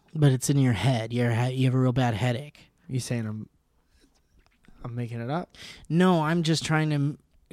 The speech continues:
Speaker 1: give the audience some slight context, 'cause really what it sounds
Speaker 2: I
Speaker 1: like
Speaker 2: haven't
Speaker 1: is you're
Speaker 2: said that yet.
Speaker 1: dying. <laughs>
Speaker 2: Yeah.
Speaker 1: It sounds like you're in pain, and they don't. No one who's listening to this knows what you're talking about.
Speaker 2: Well, it's funny that you say that 'cause I feel like I'm dying,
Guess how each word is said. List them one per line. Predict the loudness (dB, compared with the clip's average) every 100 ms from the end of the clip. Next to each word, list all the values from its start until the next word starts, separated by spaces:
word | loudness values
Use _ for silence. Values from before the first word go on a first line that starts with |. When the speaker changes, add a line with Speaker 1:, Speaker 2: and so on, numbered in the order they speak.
| -14
Speaker 1:
give | 0 0 2
the | -2
audience | 0 0 2 0 0
some | -2 0 0
slight | -2 -2 0 -2 -2
context, | -2 0 2 0 0 -2
'cause | -2 0
really | 2 4 6 6 4
what | 2 0
it | -2
sounds | -2 0 2
Speaker 2:
I |
Speaker 1:
like | 4
Speaker 2:
haven't | 4 4
Speaker 1:
is | 4
you're | 2
Speaker 2:
said | 4
that |
yet. | 4 6 4 2
Speaker 1:
dying. | -2 -6
<laughs> | -20 -20 _
Speaker 2:
Yeah. | 2 6 8 8
Speaker 1:
It | 6
sounds | 2 6
like | 4 4
you're | 4
in | 4 4
pain, | 2 2 2 2
and | 4
they | 2
don't. | 4 4 4 4
No | 6
one | 8 6 4 0 2
who's | 2 4
listening | 2 2 2
to | 4
this | 2
knows | 2 4 4 2
what | 0 2 0
you're | 0
talking | -2 0 -2 -4
about. | -10 -12 -4
Speaker 2:
Well, | 4
it's | 4 4
funny | -2 2
that | 2 0
you | 0
say | -2
that | -2 -4
'cause | -2
I | -4
feel | -4 0 2 2 -2 -8 -4
like | -2 0
I'm | -2 0
dying, | -2 -2 -4 -12